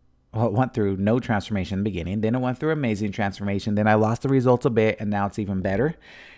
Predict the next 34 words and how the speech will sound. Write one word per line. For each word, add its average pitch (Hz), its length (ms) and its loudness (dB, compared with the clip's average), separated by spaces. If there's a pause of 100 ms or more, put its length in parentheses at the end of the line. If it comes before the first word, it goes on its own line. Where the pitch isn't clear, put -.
(200)
And 127 300 0
throughout 135 380 2
those 127 420 0
last 117 280 -2
thirteen 120 360 -2
years, 123 420 0 (100)
I've 131 340 -4 (120)
never 127 480 2
stopped 107 420 0
working 113 300 -4
out. 190 200 -4
The 110 80 -4
workout 127 380 -4
stayed 135 200 -6
the 127 80 -4
same, 180 300 -4
and 120 60 0
I 101 60 0
still 120 260 0
worked 131 200 0
out 143 200 2
hard 147 460 -2 (220)
all 107 140 0
the 98 100 -2
time. 82 320 -10 (1800)
But 135 600 -2 (440)
my 107 180 -4
body 135 480 -2
transformed 135 840 -2
because 110 420 -2
of 98 80 -4
the 101 100 0
way 98 300 0
I 95 240 0